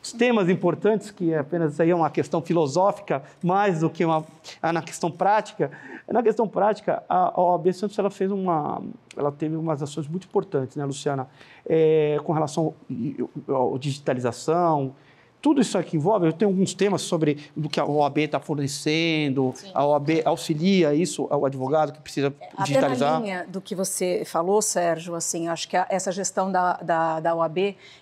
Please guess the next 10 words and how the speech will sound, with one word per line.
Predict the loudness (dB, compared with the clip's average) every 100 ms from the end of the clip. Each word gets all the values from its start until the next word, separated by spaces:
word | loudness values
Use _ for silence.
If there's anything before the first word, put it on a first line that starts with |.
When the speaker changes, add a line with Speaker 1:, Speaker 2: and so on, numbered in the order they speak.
| -2
Speaker 2:
ela | 0
é | 2
muito | 0 0
marcada | 0 0 0 2 2 0 -6 _
por | -4
ser | -2 2 2
uma | 2 0
gestão, | -2 -4 -2 2 2 0 -6 -10 _ -2
eh, | -2
ativa | 0 -4 -4 -2 -2 -2